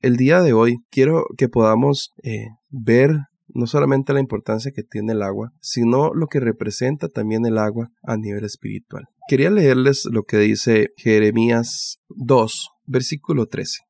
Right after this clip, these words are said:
"Ustedes, pueblo mío, cometieron dos pecados. Me abandonaron a mí, que soy para ustedes una fuente de agua que les da vida, e hicieron sus propios estanques que no retienen el agua. Yo era su guía,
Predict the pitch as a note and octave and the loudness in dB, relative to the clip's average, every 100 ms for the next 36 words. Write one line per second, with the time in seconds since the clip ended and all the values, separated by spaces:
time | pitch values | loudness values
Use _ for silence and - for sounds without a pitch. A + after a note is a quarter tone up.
0 | _ - C3 F3 F#3+ G3+ - _ - C#3 | _ -10 -4 0 2 0 -4 _ 0 2
1 | C#3 A#2+ A2 G2 _ - A2 G#2+ A#2+ B2 | 4 4 2 -2 _ -2 0 2 2 2
2 | A#2+ A#2+ - - - - - - _ - | 2 0 -2 -4 -6 -6 -14 -20 _ -4
3 | A2 G#2 G2+ G#2 A2+ A#2+ G#2+ A2+ F3 - | 0 2 2 2 2 2 2 2 0 -4
4 | _ A#2 - - A2+ C3+ - _ _ G#2+ | _ -6 -4 0 2 2 0 _ _ -4
5 | G2 G2 - A#2 A2+ - B2 A#2 A#2+ - | -4 -6 0 0 0 -2 -4 -4 -4 0
6 | A#2 A#2+ - B2+ - _ _ _ C#3 A#2+ | 0 0 -4 -8 -8 _ _ _ -4 2
7 | B2 A#2 C3 B2 - G#2 G2+ G2 G#2 G2+ | 2 2 -2 -6 -4 -4 -4 -2 0 2
8 | G#2+ G#2 - _ _ B2 B2 A#2 C3+ D#3 | 0 -2 -10 _ _ 0 0 2 2 2
9 | D#3+ C#3 - - C3+ - C3+ C#3 - A2+ | 0 -6 -8 0 0 0 -4 -4 -2 -2
10 | G#2+ - A#2 - _ - A#2+ A#2+ D3+ E3 | -2 -6 -12 -14 _ 2 4 6 4 0
11 | - C3+ B2 B2+ A2+ G#2+ G#2+ - _ _ | 0 2 2 2 0 -2 -4 -12 _ _
12 | G#2+ G#2+ G#2+ A#2 - D3 C3+ G#2+ G#2+ | -6 0 2 0 -2 -4 -2 -4 -6